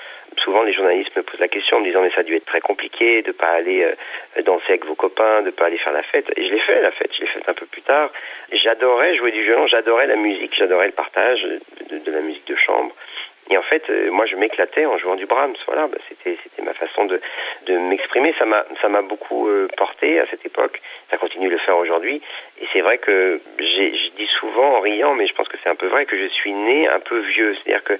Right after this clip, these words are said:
j'ai, j'ai été pendant très longtemps un enfant très sérieux, très très organisé, que c'est très consciencieux. Et donc, j'avais,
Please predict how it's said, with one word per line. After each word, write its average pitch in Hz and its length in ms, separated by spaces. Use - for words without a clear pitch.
j'ai, 95 300
j'ai 101 160
été - 240
pendant 95 260
très - 240
longtemps 135 480
un 98 180
enfant 95 260
très - 240
sérieux, 95 760
très 87 200
très 82 120
organisé, 85 640
que - 80
c'est - 160
très 92 80
consciencieux. - 680
Et 92 200
donc, 113 140
j'avais, 110 360